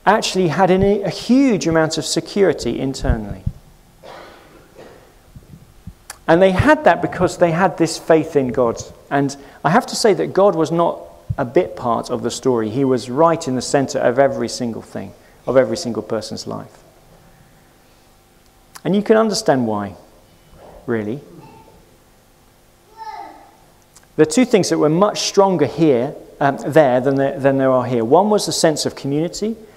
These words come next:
and one was a sense of God being in the heart of everything. Uh, we didn't sit in rows once.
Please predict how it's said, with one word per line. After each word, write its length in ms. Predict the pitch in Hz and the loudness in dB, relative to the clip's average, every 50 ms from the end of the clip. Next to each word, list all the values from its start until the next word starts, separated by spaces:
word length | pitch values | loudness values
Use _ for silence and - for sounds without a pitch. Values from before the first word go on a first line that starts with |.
| - - - _ _ | -20 -20 -20 _ _
and 220 | - 139 139 139 143 | -2 -2 0 2 2
one 140 | 147 143 143 | 2 2 2
was 160 | 143 131 110 | 0 -2 -2
a 60 | 131 | -6
sense 340 | - - 143 127 117 - - | -6 -4 -4 -4 -4 -6 -10
of 120 | 110 - | -12 -4
God 280 | - 123 110 107 - - | -2 -2 -2 -2 -4 -8
being 160 | - 107 107 | -10 -8 -8
in 80 | 104 104 | -8 -10
the 80 | 104 | -10
heart 280 | 98 107 113 101 - - | -10 -12 -14 -14 -16 -18
of 100 | 117 - | -16 -16
everything. 360 | 98 - - - _ - - _ _ _ _ _ _ _ _ - 370 349 - - 294 - 539 539 - - - _ _ _ _ _ _ _ _ _ _ _ _ _ _ _ - | -18 -18 -20 -20 _ -20 -20 _ _ _ _ _ _ _ _ -20 -20 -20 -20 -20 -20 -20 -20 -20 -20 -20 -20 _ _ _ _ _ _ _ _ _ _ _ _ _ _ _ -20
Uh, 100 | 123 120 123 - - _ _ | -20 -20 -20 -20 -20 _ _
we 160 | - 143 143 | 0 0 2
didn't 220 | 143 208 214 208 | 4 4 2 2
sit 320 | - - - 196 180 - - | 0 0 0 0 0 0 0
in 180 | 170 156 143 | 0 0 2
rows 380 | 139 156 160 156 156 151 123 120 | 4 4 6 6 4 2 0 0
once. 500 | 131 170 - 151 117 - - - - - | 0 0 0 0 -2 -8 -12 -16 -18 -18